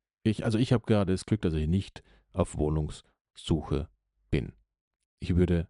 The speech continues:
verzweifeln. Ich bin davon überzeugt, dass ich nichts finden würde. Allein diese Wohnung, in der ich jetzt bin, habe ich nur durch Glück bekommen. Aber ich kenne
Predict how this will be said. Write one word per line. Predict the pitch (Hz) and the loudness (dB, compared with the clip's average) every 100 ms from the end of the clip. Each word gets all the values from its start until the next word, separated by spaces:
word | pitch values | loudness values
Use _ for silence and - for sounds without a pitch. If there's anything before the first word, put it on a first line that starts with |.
| _ | _
verzweifeln. | - - - 73 - 82 82 - - _ _ - | -12 -8 -2 0 0 -2 -4 -6 -20 _ _ -6
Ich | |
bin | 85 | -2
davon | 80 82 | 0 0
überzeugt, | 78 78 - 80 80 | 0 0 0 0 0
dass | 76 | -4
ich | 73 | -2
nichts | 76 - | -6 -6
finden | - 69 - - | -6 -6 -6 -10
würde. | - - - _ _ _ - - - | -10 -12 -16 _ _ _ -20 -20 -4
Allein | 85 87 85 | 0 2 2
diese | 95 92 80 | 0 0 0
Wohnung, | 80 80 80 | 0 2 0
in | |
der | 71 71 | 0 -2
ich | 71 | 0
jetzt | 73 - | -4 0
bin, | 82 78 - - - - _ | 0 0 -4 -20 -20 -20 _
habe | - 85 | 2 2
ich | |
nur | 92 87 87 _ _ _ _ | 4 2 0 _ _ _ _
durch | - - | 0 0
Glück | - 76 - | -2 -4 -4
bekommen. | - - - - - _ _ _ - - - | -8 -8 -14 -16 -20 _ _ _ -20 -20 0
Aber | 190 | 2
ich | 98 | 4
kenne | - 104 104 104 98 | 4 4 4 0 0